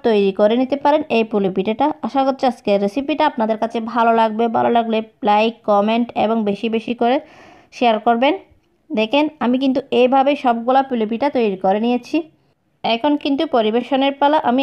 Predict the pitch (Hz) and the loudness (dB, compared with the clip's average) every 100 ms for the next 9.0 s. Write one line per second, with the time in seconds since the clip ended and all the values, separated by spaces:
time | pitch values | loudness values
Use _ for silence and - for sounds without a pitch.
0 | 247 240 220 240 294 269 214 214 233 254 | 0 0 -2 -2 -4 -2 0 0 -2 0
1 | 254 247 254 269 277 233 233 294 262 262 | 0 2 0 0 -2 -2 0 0 0 0
2 | 262 220 214 214 233 254 285 233 208 285 | 0 0 0 -2 0 0 0 0 -2 -4
3 | 285 302 240 233 240 240 240 240 254 254 | -2 -2 -2 -2 0 2 2 2 0 -2
4 | 277 285 277 240 240 240 254 202 202 202 | -4 -2 -2 0 0 -2 0 0 0 -2
5 | - 180 - 262 277 - 214 220 247 269 | -4 -6 -4 -4 -4 -8 -4 0 2 2
6 | 233 214 269 262 233 226 226 254 277 247 | 2 0 0 0 0 0 0 0 2 2
7 | 220 214 262 262 269 262 240 254 - 220 | 0 0 0 2 0 0 0 -2 0 2
8 | 240 254 233 214 240 240 247 262 254 | 2 0 0 -2 -2 -2 0 2 2